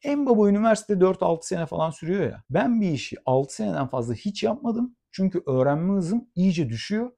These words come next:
Bir süre sonra katlanamıyorum. E, tek bir hayatımız varsa da, e, kimse kusura bakmasın, yanlış da anlamasın. Bir işte iyice uzmanlaşıp topluma böyle kaliteli hizmet vermektense birçok işte çırak olup toplumdan hizmet almak,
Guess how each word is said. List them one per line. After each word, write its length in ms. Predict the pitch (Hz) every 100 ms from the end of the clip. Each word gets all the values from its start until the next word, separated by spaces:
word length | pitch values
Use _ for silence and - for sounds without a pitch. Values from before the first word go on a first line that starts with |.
| 127
Bir 120 | 180
süre 260 | 220 202
sonra 320 | 180 165 180 233
katlanamıyorum. 720 | 139 - 123 127 127 92 -
E, 40 | 120
tek 340 | - 254 240
bir 60 | 233
hayatımız 600 | 208 196 196 196 220 196
varsa 340 | 185 - 135
da, 220 | 135 220 -
e, 120 | - -
kimse 360 | 226 202 175
kusura 280 | - 165 170
bakmasın, 580 | 175 175 143 - 151 -
yanlış 360 | 135 135 139 -
da 60 |
anlamasın. 520 | 135 135 135 107 139 -
Bir 220 | 131 170 196
işte 320 | - - 131
iyice 320 | 170 185 180
uzmanlaşıp 760 | 156 139 135 135 127 - 127 _
topluma 480 | 127 120 139 151 147
böyle 240 | 143 139
kaliteli 420 | - 139 147 156
hizmet 420 | 113 117 123 135
vermektense 760 | 170 170 127 113 98 98 - 185 -
birçok 500 | 123 135 208 233 -
işte 480 | 147 - - 226 294 -
çırak 360 | - 165 202
olup 300 | 170 113 -
toplumdan 580 | - 123 143 156 180 151
hizmet 400 | 117 120 165 208
almak, 420 | 175 123 165 -